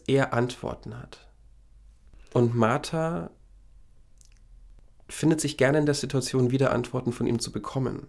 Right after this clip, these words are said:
und fordert sie irgendwann auch. Die Struktur der beiden geht so weit, dass am Anfang es noch Kleinigkeiten sind.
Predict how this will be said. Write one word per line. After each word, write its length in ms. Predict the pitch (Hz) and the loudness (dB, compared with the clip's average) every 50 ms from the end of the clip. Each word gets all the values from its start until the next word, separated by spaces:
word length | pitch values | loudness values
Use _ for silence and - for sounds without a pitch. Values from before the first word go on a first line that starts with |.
| - | -12
und 140 | - 117 120 | -10 -10 -8
fordert 340 | - - 131 131 135 127 127 | -2 2 4 4 4 4 2
sie 140 | - - - | 0 -2 -2
irgendwann 380 | - - - 107 98 90 - - | -4 -4 -4 -4 -4 -4 -6 -6
auch. 380 | - - - - - - - - - _ - _ - - _ _ _ _ - - - - - - - - - - - - | -8 -10 -12 -12 -16 -20 -20 -20 -20 _ -20 _ -20 -20 _ _ _ _ -20 -20 -20 -20 -20 -20 -20 -20 -20 -14 -6 -4
Die 60 | 131 | -4
Struktur 440 | 131 - - 131 123 - - - 170 | -4 -2 -2 -4 -4 -2 -2 0 2
der 120 | 170 170 160 | 2 2 2
beiden 640 | - 127 127 135 143 143 156 151 151 147 147 139 - - - | 2 2 2 2 2 0 0 0 2 0 0 -2 -6 -12 -6
geht 300 | - 131 127 123 127 - | 0 2 2 2 2 0
so 340 | - - - 139 143 147 139 | -2 2 2 2 2 4 4
weit, 580 | 120 120 127 143 156 156 - - - - - | 4 4 4 2 0 -2 -6 -12 -10 -2 0
dass 680 | 117 117 120 120 120 - - - - - - - - - - - _ - _ - - - _ - - _ - - | 2 2 2 0 -2 -4 -6 -6 -6 -8 -12 -14 -18 -20 -20 -20 _ -20 _ -20 -20 -20 _ -20 -20 _ -6 0
am 100 | 120 117 - | 0 2 4
Anfang 460 | - 117 147 175 - - 160 151 - | 4 4 2 2 2 0 0 2 2
es 160 | 120 - - | 0 0 2
noch 220 | 139 135 139 - | 2 0 0 -2
Kleinigkeiten 680 | - - 120 113 120 131 135 - - 139 139 143 - 147 | -4 -2 0 0 0 -2 -4 -4 -4 -4 -4 -2 -4 -4
sind. 500 | - - 156 175 208 226 - - - | -4 -2 -2 -2 -2 -4 -8 -14 -18